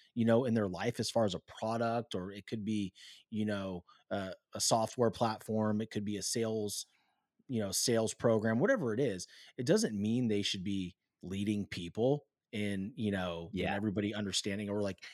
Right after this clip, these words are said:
Speaker 1: you know, flocking to them for advice. It, that doesn't mean shit. Like, half of these people, they don't have everything that they say they're having,
Speaker 2: Correct.
Speaker 1: right?
Speaker 2: At
Speaker 1: And,
Speaker 2: all.
Speaker 1: and, and they don't have their fucking shit together,
Speaker 2: At all.
Speaker 1: all right? I, at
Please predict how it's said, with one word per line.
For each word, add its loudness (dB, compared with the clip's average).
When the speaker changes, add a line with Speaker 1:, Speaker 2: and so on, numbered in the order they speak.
Speaker 1:
you -2
know, 2
flocking -2
to -4
them 2
for -2
advice. -4
It, -2
that 6
doesn't 6
mean 2
shit. 0
Like, -8
half 2
of -2
these 0
people, -6
they -2
don't -2
have -6
everything -2
that -4
they -8
say 2
they're 0
having, -6
Speaker 2:
Correct. 6
Speaker 1:
right? -6
Speaker 2:
At 8
Speaker 1:
And, -
Speaker 2:
all. 8
Speaker 1:
and, 2
and -2
they 6
don't 2
have 0
their 0
fucking -4
shit 6
together, -8
Speaker 2:
At 4
all. 8
Speaker 1:
all 2
right? 0
I, 8
at 2